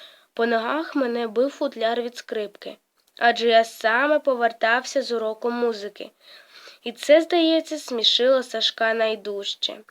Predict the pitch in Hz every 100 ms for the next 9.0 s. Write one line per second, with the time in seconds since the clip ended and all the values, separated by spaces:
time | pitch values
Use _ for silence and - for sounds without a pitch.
0 | _ _ _ - - - 233 226 220 233
1 | 214 285 311 254 233 233 269 277 247 226
2 | - 208 214 247 302 - 320 302 311 311
3 | 330 320 277 226 185 - _ - _ -
4 | - 247 220 233 254 294 277 247 226 226
5 | 226 240 254 - 262 220 208 214 - 226
6 | 214 - - 220 214 202 - 208 202 -
7 | - - - - 220 240 - - 220 269
8 | 320 302 320 302 294 285 277 262 240 233